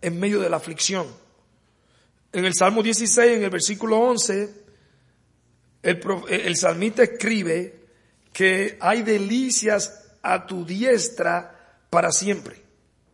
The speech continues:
En nosotros morar en la presencia de Dios, en tu presencia hay delicias para siempre. Debe ser un tema que nosotros debemos reflejar y meditar, cultivar esa gracia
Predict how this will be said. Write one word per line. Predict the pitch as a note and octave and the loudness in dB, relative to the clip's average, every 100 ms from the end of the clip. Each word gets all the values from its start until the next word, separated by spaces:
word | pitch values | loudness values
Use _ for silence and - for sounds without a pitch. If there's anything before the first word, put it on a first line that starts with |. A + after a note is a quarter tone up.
| _ _ _ _ _ _ _ _ - | _ _ _ _ _ _ _ _ -10
En | E3 | -8
nosotros | F3 D3+ F#3+ G#3+ A3+ | -4 -2 0 0 0
morar | G3 F3 E3+ G3+ F3 | 0 -2 0 2 0
en | D#3+ | -4
la | D3+ | -6
presencia | C#3 - F#3+ G3+ F3 | -6 -4 -4 -2 -4
de | D#3 | -6
Dios, | E3 F3 D#3+ D3 | -8 -4 -2 -4
en | E3 | -8
tu | D#3+ E3 | -12 -6
presencia | D#3+ D3+ A3 A#3 - E3+ | -2 0 0 -2 -2 -4
hay | F3+ | -4
delicias | F3+ F3 G#3+ - D3+ C#3 B2 - - - - - | -6 -4 -4 -4 -4 -8 -12 -16 -20 -20 -20 -6
para | E3 D#3+ | -2 0
siempre. | - F3 E3+ - - _ _ _ _ _ _ - | -2 -4 -6 -10 -20 _ _ _ _ _ _ -2
Debe | F#3+ | 0
ser | G#3+ A3 G#3+ | 4 4 2
un | G#3 - | -2 -2
tema | G#3 A3 G3 D#3 D3+ D#3 - _ _ _ _ | 0 0 -2 -4 -6 -10 -14 _ _ _ _
que | F#3 | -4
nosotros | E3+ F#3+ G#3+ | -2 2 4
debemos | G#3+ G#3 F#3 | 2 2 -4
reflejar | F#3 - F3 D#3+ F3+ F3 E3+ | -6 -6 -6 -4 -2 -2 -4
y | E3 | -6
meditar, | D#3 D#3 - E3 E3+ E3+ - - - - | -10 -12 -4 -2 -2 -4 -10 -20 -20 -8
cultivar | G3+ G3 - G3+ F3+ A#3+ | -2 -2 -2 0 4 6
esa | A3+ - E3 | 4 2 2
gracia | D#3+ C#3+ - - | 2 2 -2 -6